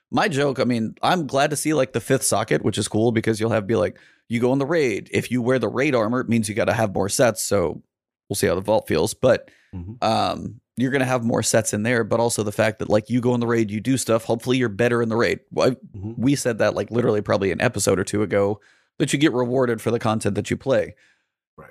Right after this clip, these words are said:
Speaker 1: My curiosity, though, is, like, I still wish they would do something like raid armor. If you did go into the raid, you're like, "Hey, to use this, now you've got twelve energy." I still
Speaker 2: Right.
Speaker 1: wish they would do something like that to have the high, the
Speaker 2: Mm.
Speaker 1: in-game content to give you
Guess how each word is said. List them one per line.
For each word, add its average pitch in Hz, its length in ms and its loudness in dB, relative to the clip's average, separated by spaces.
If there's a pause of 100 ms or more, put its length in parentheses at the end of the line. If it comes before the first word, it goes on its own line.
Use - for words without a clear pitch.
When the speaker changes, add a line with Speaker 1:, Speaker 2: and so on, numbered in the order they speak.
(120)
Speaker 1:
My 127 160 2
curiosity, 123 600 0
though, 117 120 2
is, 117 120 -2
like, 117 180 0
I 127 80 0
still 185 300 2
wish 147 180 -2
they 135 80 2
would 123 120 2
do 120 100 0
something 117 300 0
like 107 180 0
raid 120 220 0
armor. 113 540 -2
If 135 220 0
you 123 80 -2
did 120 220 -2
go 123 160 0
into 117 80 -2
the 110 80 -2
raid, 147 320 0
you're 123 100 0
like, 113 220 0
"Hey, 139 220 0
to 110 180 -6
use 113 220 0
this, 147 200 0
now 131 160 0
you've 127 160 -2
got 123 160 0
twelve 123 280 0
energy." - 400 -6 (420)
I 120 100 0
still 185 300 2
Speaker 2:
Right. 180 60 -2
Speaker 1:
wish 180 160 0
they 131 100 0
would 120 120 0
do 117 140 -2
something 113 380 0
like 113 220 0
that 117 240 2
to - 80 -8
have 110 400 0 (460)
the 117 100 2
high, 110 720 0 (1040)
the 117 120 2
Speaker 2:
Mm. 110 60 6
Speaker 1:
in-game 147 400 2
content 135 520 -2
to 120 100 -6
give 117 220 0
you 113 420 0